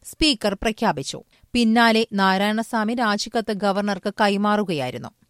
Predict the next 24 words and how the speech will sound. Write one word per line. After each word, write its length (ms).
മുപ്പത്തിമൂന്നംഗ 840
നിയമസഭയിൽ 640
മുപ്പത് 380
പേർ 220
തെരഞ്ഞെടുക്കപ്പെട്ടവരും 960
മൂന്ന് 320
പേർ 200
നോമിനേറ്റഡ് 600
അംഗങ്ങളുമാണ്. 600
ഞായറാഴ്ച 640
കോൺഗ്രസിലെ 720
കെ 180
ലക്ഷ്മി 380
നാരായണനും 720
ഡി 200
എം 160
കെയിലെ 380
വെങ്കിടേശനും 680
കൂടി 240
രാജിവെച്ചതോടെ 840
ഫലത്തിൽ 440
പുതുച്ചേരി 560
നിയമസഭയിൽ 640
അംഗസംഖ്യ 540